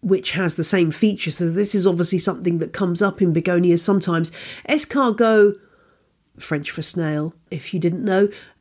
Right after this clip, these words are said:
is a beautiful begonia. I haven't put it on my top ten because I, mm, I'm not entirely convinced that I like that particular mutation enough to keep it in that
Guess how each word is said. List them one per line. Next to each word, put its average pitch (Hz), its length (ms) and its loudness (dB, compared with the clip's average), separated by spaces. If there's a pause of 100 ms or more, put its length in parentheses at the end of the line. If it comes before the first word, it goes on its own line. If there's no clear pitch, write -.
(100)
is 226 240 4
a 190 60 2
beautiful 175 400 -2
begonia. 180 720 0
I 247 720 2
haven't 302 280 0
put 269 120 4
it 240 60 4
on 202 100 0
my 190 140 2
top - 300 -8
ten 190 400 -2 (380)
because 220 680 2 (640)
I, 302 440 0 (200)
mm, 277 580 2
I'm 269 140 -2
not 427 140 2
entirely 370 320 2
convinced 240 500 0
that 202 140 0
I 185 120 0
like 190 580 2
that - 300 -2
particular - 680 0
mutation 180 960 -2 (380)
enough 202 560 0 (220)
to 170 480 2
keep - 300 0
it 185 80 4
in 165 140 2
that 151 300 -4